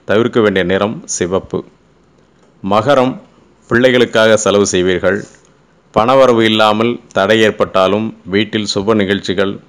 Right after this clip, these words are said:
அல்லது உறவினர் வருகைக்கும் எந்த குறைவும் இருக்காது. வேலை பார்க்கும் இடத்தில் சிறு டென்ஷன் ஏற்படலாம். வார்த்தையை கவனமுடன் பேசுவது நல்லது. தொழில் புரிபவர்களுக்கு பணவரவும் செலவும் ஏற்படும் நாள். தவிர்க்க வேண்டிய நேரம்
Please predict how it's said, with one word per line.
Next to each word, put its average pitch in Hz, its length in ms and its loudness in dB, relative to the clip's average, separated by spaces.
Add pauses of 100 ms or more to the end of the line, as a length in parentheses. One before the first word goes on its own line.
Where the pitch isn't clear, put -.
(600)
அல்லது 101 600 0
உறவினர் 107 500 0
வருகைக்கும் 101 720 -2
எந்த 98 380 -2
குறைவும் 101 500 -2
இருக்காது. 85 420 -4 (1080)
வேலை 135 240 2
பார்க்கும் 131 340 0
இடத்தில் 117 300 0
சிறு 113 260 0
டென்ஷன் 110 380 0
ஏற்படலாம். 101 640 0 (120)
வார்த்தையை 104 540 2
கவனமுடன் 98 540 0
பேசுவது 92 460 -4
நல்லது. 85 460 -6 (600)
தொழில் 135 360 2
புரிபவர்களுக்கு 120 960 2 (280)
பணவரவும் 110 720 2
செலவும் 104 520 0
ஏற்படும் 90 420 -2
நாள். 80 220 -4 (720)
தவிர்க்க 135 340 2
வேண்டிய 117 260 4
நேரம் 110 360 2